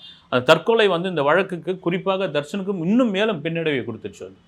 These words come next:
அவர் வீடியோ ஒண்ணு போட்டார் வந்து, "இப்ப இது சம்பந்தமா வந்து எங்க குடும்பத்தை தயவு செய்து விசாரிக்காதீங்க, என் கதையை இதோட முடிச்சுக்கிறேன்." இதுக்கு அந்த ச-, இந்த விஷயத்துல அவங்களுக்கு எதுக்கும் சம்மந்தமே கிடையாது. ஏன்னா உங்களுக்கு வந்து விசாரணைன்னு போயிட்டா எங்க வேணாலும் போய் போலீஸ் போயிடுவாங்க இல்லைங்களா?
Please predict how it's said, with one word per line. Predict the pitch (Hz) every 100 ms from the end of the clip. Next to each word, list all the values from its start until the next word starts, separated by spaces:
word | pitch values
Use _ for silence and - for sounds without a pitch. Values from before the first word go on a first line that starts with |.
| _ _ _ _ _
அவர் | 120
வீடியோ | 120 143 226 220
ஒண்ணு | 208 180 123
போட்டார் | 135 110 107
வந்து, | 82 - _ _ _ _ _ _ _ _ _ _ _ _ _ _ _ _
"இப்ப | - 156
இது | 135
சம்பந்தமா | 123 139 170 180 170
வந்து | 139 131 156
எங்க | 131 120
குடும்பத்தை | - 180 175 135
தயவு | 117 117
செய்து | 160 147
விசாரிக்காதீங்க, | 123 165 156 131 120 107 113 110 95 -
என் | 123 123
கதையை | 127 160 131
இதோட | 147 160 135
முடிச்சுக்கிறேன்." | 131 143 123 123 104 - - _ _
இதுக்கு | 139 147 151
அந்த | 139 139
ச-, | 147
இந்த | 135 147
விஷயத்துல | 139 160 190 180 196 202
அவங்களுக்கு | 147 170 190 160
எதுக்கும் | 151 175 147 143
சம்மந்தமே | 165 170
கிடையாது. | 147 131 147 220
ஏன்னா | 160 - _ _ _ _
உங்களுக்கு | - 123 131
வந்து | 165 190 156 139
விசாரணைன்னு | 139 196 190 190 196
போயிட்டா | 165 165 175
எங்க | 151 165
வேணாலும் | 180 190
போய் | 156 165 127
போலீஸ் | - 165 143 151
போயிடுவாங்க | 139 123 107
இல்லைங்களா? | 107 123 139